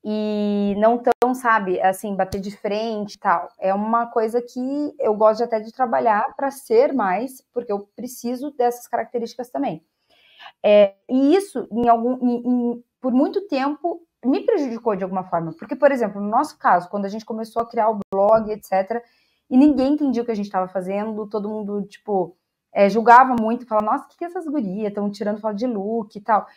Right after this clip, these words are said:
E assim, gente, hoje em dia, vocês podem, né, todo mundo entende, acha incrível, é a profissão desejo de uma nova geração. É, tudo isso é uma realidade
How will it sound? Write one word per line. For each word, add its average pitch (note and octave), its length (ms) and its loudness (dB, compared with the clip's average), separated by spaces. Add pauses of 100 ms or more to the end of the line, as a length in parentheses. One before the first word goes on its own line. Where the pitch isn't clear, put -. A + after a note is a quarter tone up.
(220)
E A#3+ 80 6
assim, C4+ 300 4
gente, F#3 280 -2
hoje G#3 200 0
em A3 80 -2
dia, A3 320 -2
vocês A#3 180 -10
podem, A3 420 0 (280)
né, G3+ 180 0 (160)
todo D#4+ 340 4
mundo C#4 300 0
entende, B3 560 0
acha A#3 260 4
incrível, A3+ 580 -4
é - 20 2
a A3 60 0
profissão A#3+ 380 -6 (200)
desejo A#3 500 0
de A3+ 80 -8
uma A3 140 -2
nova A3 240 0
geração. B3+ 840 -2 (580)
É, A#3 120 2
tudo F#4 440 2
isso E4 460 2
é D4 100 6
uma C4+ 160 4
realidade C4 1040 0